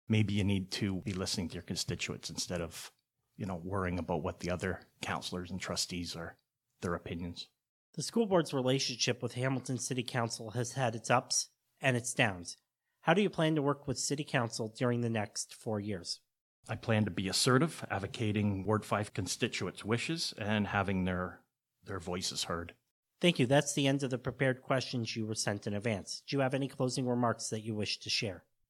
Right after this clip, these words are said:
Speaker 1: Yeah, there's a lot of changes going on in Hamilton right now. Other trustees that are the candidates right now are running.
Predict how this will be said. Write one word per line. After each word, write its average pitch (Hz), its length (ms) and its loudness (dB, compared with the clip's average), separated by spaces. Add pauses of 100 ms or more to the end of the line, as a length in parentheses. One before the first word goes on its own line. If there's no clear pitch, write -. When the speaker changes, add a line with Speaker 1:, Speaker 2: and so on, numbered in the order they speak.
(200)
Speaker 1:
Yeah, 110 240 2
there's 98 260 -4
a 104 60 -2
lot 113 240 2
of - 160 -2
changes 110 400 6
going 92 260 2
on 90 160 4
in 90 100 2
Hamilton 90 480 -2
right 85 180 -2
now. 90 260 -4 (520)
Other 98 200 0
trustees - 560 0
that 98 120 0
are 90 220 0
the - 80 -4
candidates 101 540 0
right 95 160 2
now 101 160 4
are 90 80 2
running. 101 340 4